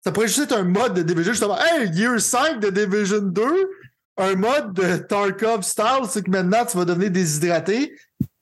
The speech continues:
Fait que la raison pour laquelle je dis que c'est un flop, c'est pas à cause que je veux que ce soit un flop. Je veux plus de choses de Division qui m'intéressent.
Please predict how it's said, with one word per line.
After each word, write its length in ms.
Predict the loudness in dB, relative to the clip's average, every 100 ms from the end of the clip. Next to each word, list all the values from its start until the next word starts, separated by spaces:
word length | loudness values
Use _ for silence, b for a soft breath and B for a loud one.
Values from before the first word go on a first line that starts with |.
| _ 0
Fait 220 | 2 2
que 360 | -2 -8 -8 -2
la 60 |
raison 220 | 0 0 -2
pour 100 | 0
laquelle 80 |
je 60 | 0
dis 60 | 0
que 60 |
c'est 80 | 0
un 100 | -2
flop, 260 | 0 -2 -2
c'est 80 | -2
pas 60 |
à 40 | -2
cause 160 | 0
que 140 | 0 0
je 140 | 2
veux 160 | 2 2
que 60 |
ce 120 | 0
soit 140 | 2 2
un 80 | 0
flop. 320 | 0 0 0
Je 160 | 0 0
veux 160 | 0
plus 300 | 0 0 0
de 120 | 0 0
choses 220 | 0 0
de 40 | 2
Division 320 | 2 2 0
qui 160 | 2
m'intéressent. 640 | 0 2 0 2 2 0